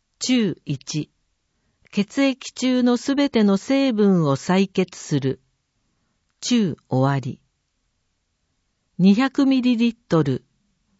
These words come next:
十六歳から六十九歳。体重、男性四十五キログラム以上、女性四十キログラム以上。四百ミリリッ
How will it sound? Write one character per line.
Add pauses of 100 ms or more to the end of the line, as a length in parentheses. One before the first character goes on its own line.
(160)
十
六
歳
か
ら
六
十
九
歳。 (1000)
体
重、 (340)
男
性
四
十
五
キ
ロ
グ
ラ
ム
以
上、 (480)
女
性
四
十
キ
ロ
グ
ラ
ム
以
上。 (1700)
四
百
ミ
リ
リ
ッ